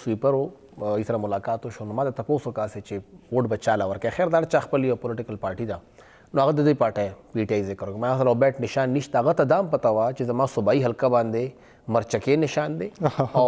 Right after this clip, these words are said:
Speaker 1: غټ نشان زما باول دی. لکه هغه ته دومره اندازه وه
Speaker 2: مهم.
Speaker 1: چې زما امیدوار څوک دی. یو سویپر.
Speaker 2: مهم. نه، هم دغه خبره کوم. فهیم خان چې لکه اوس فرض کړه عام تاثر خو دا و چې یاره لکه د بیټ نښه لاړه او دا به لکه د پی ټی آی ووټ چې کوم دی، هغه شل فیصده یا دېرش فیصده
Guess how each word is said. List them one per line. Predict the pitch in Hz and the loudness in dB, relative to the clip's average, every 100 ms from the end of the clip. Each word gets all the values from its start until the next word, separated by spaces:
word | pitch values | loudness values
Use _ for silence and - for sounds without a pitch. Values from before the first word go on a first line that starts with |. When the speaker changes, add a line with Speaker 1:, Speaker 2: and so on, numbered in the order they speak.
| 113 | 4
Speaker 1:
غټ | 147 160 147 | 0 0 -4
نشان | 127 139 127 | 0 0 2
زما | 117 113 117 107 | 2 2 0 2
باول | 104 104 87 | 2 2 -2
دی. | 85 | -2
لکه | 98 113 | 0 0
هغه | 160 | 2
ته | 139 | 0
دومره | 165 208 160 | 2 2 2
اندازه | 127 110 110 107 | 0 -2 2 2
وه | 165 | 4
Speaker 2:
مهم. | 165 139 127 | 2 2 -2
Speaker 1:
چې | 113 131 | 2 4
زما | 151 151 | 4 2
امیدوار | 135 123 123 107 - | 2 4 4 2 -2
څوک | 110 - | -2 -2
دی. | 107 151 | 2 4
یو | 156 | 4
سویپر. | 165 139 185 135 - - | 2 4 4 0 -4 -6
Speaker 2:
مهم. | 180 175 175 | -2 0 2
نه، | 277 285 | 4 4
هم | 214 | 4
دغه | 247 170 | 2 2
خبره | 147 143 131 | 2 2 2
کوم. | 135 147 | 0 0
فهیم | 175 | 2
خان | 165 156 | 2 2
چې | |
لکه | 147 131 | 2 2
اوس | 135 147 - | 2 2 0
فرض | 175 165 | -2 2
کړه | 165 | 4
عام | 175 160 | 4 2
تاثر | 147 175 - | 2 0 2
خو | 151 | 4
دا | |
و | 170 | 4
چې | 160 | 4
یاره | 151 147 | 4 4
لکه | 135 | 2
د | 120 143 | 2 2
بیټ | 139 | 2
نښه | 143 139 135 | -2 -2 0
لاړه | 139 131 | 2 2
او | 127 131 | 2 2
دا | |
به | 131 123 | 2 0
لکه | 113 131 131 - - - - 113 | 0 0 0 -4 -20 -20 -10 -2
د | 123 123 | 0 0
پی | 123 120 | -2 0
ټی | |
آی | 143 | 4
ووټ | 135 131 139 | 4 4 0
چې | 131 | -2
کوم | 143 135 | -2 -2
دی، | |
هغه | 127 123 | 0 -2
شل | - 135 135 | -2 -4 -2
فیصده | 123 - 117 117 113 113 | -6 -4 -4 -2 -2 -4
یا | 123 117 120 131 | -4 -4 -4 0
دېرش | 139 143 - | 2 2 -2
فیصده | - 123 | -4 0